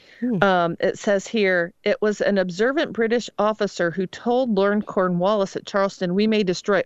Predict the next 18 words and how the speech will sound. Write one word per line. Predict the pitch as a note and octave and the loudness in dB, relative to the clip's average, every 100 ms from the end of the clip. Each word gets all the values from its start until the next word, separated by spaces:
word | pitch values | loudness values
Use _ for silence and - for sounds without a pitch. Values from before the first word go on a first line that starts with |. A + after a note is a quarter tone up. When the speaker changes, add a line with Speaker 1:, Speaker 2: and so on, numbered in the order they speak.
| - | 0
Speaker 2:
all | A#3+ C#4+ | 2 2
the | E4 | 2
men | D#4 D4 | 2 2
in | C4+ | 2
America | A3+ G#3+ G3+ G#3 | 2 0 0 -2
and | - F3+ | -2 -2
we | F3 | -2
shall | - | -4
still | E3 - C#4 C#4 | -6 -4 0 2
have | E3 D#3 - | 2 -2 0
all | A3 B3 | 0 0
we | C4+ | 0
can | - F#3+ | -2 0
do | G3+ A3 | 0 0
to | F#3 | -2
defeat | E3+ - G3 - | -2 -2 -4 0
the | E3+ | 2
women.'" | A#3 A#3+ B2+ | 4 2 0